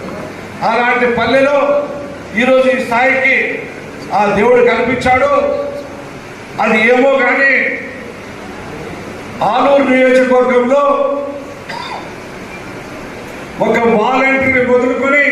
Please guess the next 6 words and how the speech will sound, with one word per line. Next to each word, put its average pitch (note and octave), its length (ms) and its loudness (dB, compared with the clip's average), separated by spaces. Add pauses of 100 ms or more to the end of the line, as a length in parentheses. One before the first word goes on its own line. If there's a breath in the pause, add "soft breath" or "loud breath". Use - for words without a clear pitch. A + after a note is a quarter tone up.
(1200)
జెడ్పీటీసీలు B3+ 800 2 (120)
అన్నీ C4+ 300 2 (100)
కూడా C4 200 2 (1900)
ఎన్నిక B3+ 260 4 (140)
చేసి, C4 360 4 (3000)
అపవంశం C#4 760 4